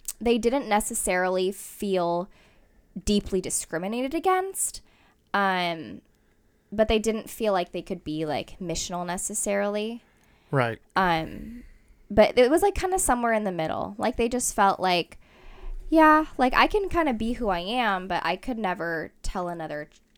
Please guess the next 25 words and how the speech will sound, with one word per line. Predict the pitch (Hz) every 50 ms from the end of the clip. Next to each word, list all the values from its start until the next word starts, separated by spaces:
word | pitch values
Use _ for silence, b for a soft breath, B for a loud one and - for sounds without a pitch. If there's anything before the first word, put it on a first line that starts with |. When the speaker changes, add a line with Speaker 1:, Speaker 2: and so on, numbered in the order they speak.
| _
Speaker 1:
kid | - - - 180 165 170 -
that | 147 110 - -
this | - 160 160 -
is | 170 156 165
one | 160 151 170
hundred | 170 151 156 151 -
percent | - - 185 - 165 160 - -
the | -
truth. | - - - - - - - - 214 - _ _ _ _ _ _ -
Speaker 2:
Yeah. | - 160 170 175 180 180
Speaker 1:
You | 165
know? | 160 156 175 - 180 190 - -
Speaker 2:
That | 254 -
kinda | - 320 311
makes | 294 277 254 185 170
sense. | 170 151 127 113 - - - - -
Speaker 1:
Yeah. | 208 185 - - -
Speaker 2:
Really, | - - 147 127 120 123 123 - - - -
if | 208
you | 196
think | 127 127 127
Speaker 1:
Yeah. | 123
Speaker 2:
about | 113 113 107 107 110
it, | 123 123 127 135 -
it | - - -